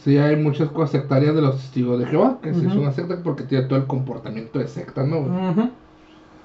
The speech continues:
Speaker 1: Que me decían, "No, pues los demás no se lo sabes", ¿no? Así que, tal, tal, tal. "Ah, y respetar a tu madre, tu padre y madre, ¿cuál es la, que dice que tienes que respetar en todo, pero cuál es la, la única exclusión?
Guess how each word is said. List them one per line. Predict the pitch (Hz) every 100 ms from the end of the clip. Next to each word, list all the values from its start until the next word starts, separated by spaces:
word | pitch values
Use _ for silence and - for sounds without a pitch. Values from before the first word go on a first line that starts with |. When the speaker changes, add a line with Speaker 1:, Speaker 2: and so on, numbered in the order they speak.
| - - - - -
Speaker 1:
Que | 165 156
me | 160 175
decían, | 139 151 147
"No, | 170 202
pues | 208
los | 165
demás | 180 190
no | 170
se | 156
lo | 131
sabes", | 190 190 147
¿no? | 156
Así | 151 143 131
que, | 127
tal, | 135 151
tal, | 147
tal. | 139 131 - - - - -
"Ah, | - 190
y | 196 214
respetar | 196 190 196 214
a | 233
tu | 226
madre, | 190 202 202
tu | - 165
padre | 170 196 202
y |
madre, | 196 196 208 190 - -
¿cuál | - 185 208
es | 208
la, | 202 196 175 151 131 - - - - -
que | 170
dice | 165 196
que | 170
tienes | 185 208
que |
respetar | 202 190 175
en | 185
todo, | 196 233 226 -
pero | 233 233 -
cuál | 202 202
es | 208 196
la, | 214 208 202 202 - - - - - - -
la | 143
única | 160 190 190 180
exclusión? | - - 156 185 262 285